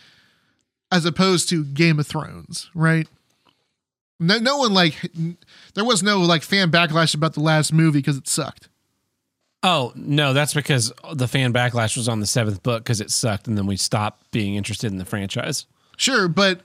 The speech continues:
Speaker 1: as a, you know, it's not like the last movie didn't make any money.
Speaker 2: Yeah,
Speaker 1: You know what I
Speaker 2: okay.
Speaker 1: mean? So, um, I'm talking numbers here.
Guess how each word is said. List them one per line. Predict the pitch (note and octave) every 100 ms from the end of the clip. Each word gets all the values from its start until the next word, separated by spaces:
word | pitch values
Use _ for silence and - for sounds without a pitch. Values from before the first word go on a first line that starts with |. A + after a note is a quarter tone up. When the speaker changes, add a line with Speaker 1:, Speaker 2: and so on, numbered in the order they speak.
| -
Speaker 1:
as | A3+ G#3+
a, | F#3 F3 D3+ - _
you | G3
know, | F3+ D#3+ D#3
it's | F3+ G#3
not | A3
like | F#3+ D#3+ - -
the | E3
last | E3 F3+ E3+
movie | E3+ E3+ D3
didn't | D3+ D#3
make | D3 D3+
any | D#3 -
money. | D#3 B2+ C#3
Speaker 2:
Yeah, | D3+ A#2+ D#2+ A#2
Speaker 1:
You | D#3+
know |
what | D#3+
I | D#3+
Speaker 2:
okay. |
Speaker 1:
mean? | D3 - E3+
So, | F#3 F3+ D#3+ D3+
um, | F#3 E3+ D#3+ D#3 D3 C3+ _ _ _ _ -
I'm |
talking | F#3+ G3+ E3
numbers | D#3+ D3+ - -
here. | -